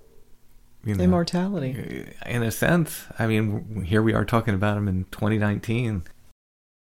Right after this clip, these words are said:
Speaker 1: His family owned a property called Woodruff Hill. It was on the west side of the Colebrook River in Connecticut. He lived in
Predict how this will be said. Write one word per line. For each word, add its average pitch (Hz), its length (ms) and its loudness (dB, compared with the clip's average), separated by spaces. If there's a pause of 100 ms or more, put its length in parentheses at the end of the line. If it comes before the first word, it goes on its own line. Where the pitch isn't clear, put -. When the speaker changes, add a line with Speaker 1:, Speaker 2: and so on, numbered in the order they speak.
(640)
Speaker 1:
His 135 360 0
family 127 420 6
owned 110 260 4
a 107 40 6
property 110 480 2
called 90 360 0
Woodruff 95 360 2
Hill. 139 400 -2 (1040)
It 101 180 -6
was 92 380 -4
on 98 220 2
the 90 80 2
west 92 280 2
side 101 280 4
of 101 80 2
the - 40 -6
Colebrook 101 460 0
River 98 400 0 (360)
in 101 120 -2
Connecticut. 90 640 0 (1000)
He 117 220 0
lived 107 360 4
in 101 960 2